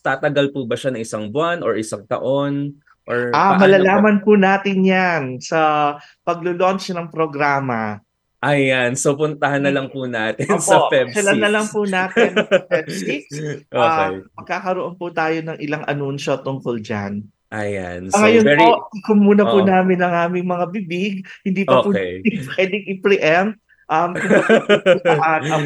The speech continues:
Speaker 2: programang ito.
Speaker 1: Ayun, okay po. Sige po, maraming salamat po.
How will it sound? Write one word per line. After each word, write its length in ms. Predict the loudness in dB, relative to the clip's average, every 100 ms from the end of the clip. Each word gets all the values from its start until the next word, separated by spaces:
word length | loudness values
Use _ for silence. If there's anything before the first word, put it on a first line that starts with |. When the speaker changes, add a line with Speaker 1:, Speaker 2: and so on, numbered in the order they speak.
| -4
Speaker 2:
programang 560 | -4 -4 -4 -6 -8 -10
ito. 240 | -8 -4 0
Speaker 1:
Ayun, 560 | 2 4 2 0 -6
okay 400 | -10 -10 -4 -6
po. 240 | -6 -12 -12 -12
Sige 240 | -6 -4
po, 160 | 0 0
maraming 560 | 2 2 2 2 0
salamat 640 | 2 0 0 0 -2 -4 -2
po. 240 | 0 0